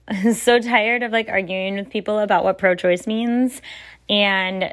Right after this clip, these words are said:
so here we go. I am pro-choice, period.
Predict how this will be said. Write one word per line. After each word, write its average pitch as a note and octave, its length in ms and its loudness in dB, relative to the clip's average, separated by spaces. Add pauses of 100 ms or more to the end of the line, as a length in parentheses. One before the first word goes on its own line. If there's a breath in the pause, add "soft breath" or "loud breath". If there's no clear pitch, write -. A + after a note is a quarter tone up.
so F3 520 2
here E3+ 240 -6
we E3 100 -6
go. - 280 -6 (640 loud breath)
I G3 400 2
am G#3 380 0
pro-choice, F#3+ 720 -4 (120)
period. F3+ 540 -2